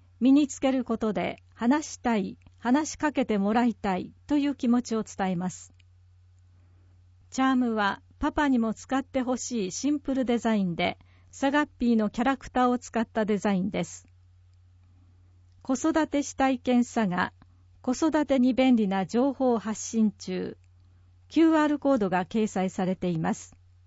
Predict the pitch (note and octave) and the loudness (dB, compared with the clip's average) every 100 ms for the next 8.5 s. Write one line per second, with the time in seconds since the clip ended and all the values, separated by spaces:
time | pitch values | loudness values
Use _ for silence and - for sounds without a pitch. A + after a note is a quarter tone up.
0 | - _ _ _ _ _ _ - _ _ | -20 _ _ _ _ _ _ -20 _ _
1 | - C#4+ E4 - D4+ D4 - A3+ B3 F3+ | -2 2 2 2 -2 0 0 2 4 6
2 | F3+ - - - - A#3+ D4+ C#4+ C4 G#3+ | 4 0 -14 -20 0 4 6 8 8 6
3 | G#3+ G#3 G3+ - F3+ - - - - _ | 6 4 0 0 0 0 -6 -20 -20 _
4 | _ - F3+ D4+ D4+ D4+ C4+ C4 F#3 F#3 | _ 0 4 6 6 4 6 6 6 4
5 | F3 E3 - _ _ - A3+ D4+ D#4 - | 2 0 -8 _ _ 2 4 4 2 -2
6 | C#4 C4+ F#3 F3+ A3+ B3 A#3 A3 F#3+ E3 | 2 4 4 4 6 8 8 6 4 -2
7 | - - _ - G#3 C4 D4+ C#4+ B3+ C4 | -6 -16 _ -4 6 8 8 6 8 6
8 | F#3+ F3 E3+ - | 6 4 0 -2